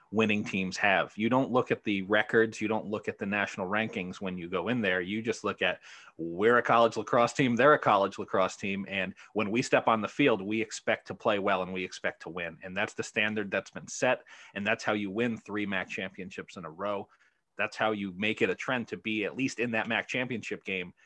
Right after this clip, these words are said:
every year. Every year since twenty seventeen that there's been a mac championship tournament, the Stags have been in that final game. So they are, they're, they're really building something over there at Rafferty Stadium, and I'm, I'm already excited to see what we,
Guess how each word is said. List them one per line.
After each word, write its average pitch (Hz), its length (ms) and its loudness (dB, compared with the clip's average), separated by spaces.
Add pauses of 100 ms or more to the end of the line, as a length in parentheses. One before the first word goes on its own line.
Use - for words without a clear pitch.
(360)
every 113 300 0
year. 98 180 -2
Every 113 160 -2
year 110 120 0
since 101 200 -10
twenty 101 240 -4
seventeen 101 520 -4
that 90 120 -8
there's 90 200 -10
been 104 340 -6
a 98 100 -10
mac 95 240 -6
championship 113 560 -6
tournament, 104 420 -2
the 92 80 -20
Stags 110 360 -4
have 95 160 -10
been 101 160 -2
in 90 80 -10
that 90 200 -8
final 92 300 -4
game. 101 340 -4 (420)
So 107 200 0
they 120 220 4
are, 110 340 2 (420)
they're, 113 180 8
they're 117 240 6
really 123 260 8
building 117 340 6
something 101 580 2
over 101 220 -2
there 95 160 4
at 90 60 2
Rafferty 95 360 0
Stadium, 95 460 0
and 92 100 -4
I'm, 98 280 -2 (160)
I'm 104 140 0
already 117 300 8
excited 107 400 2
to 95 60 -6
see 101 260 -2
what 95 320 0
we, 101 140 -8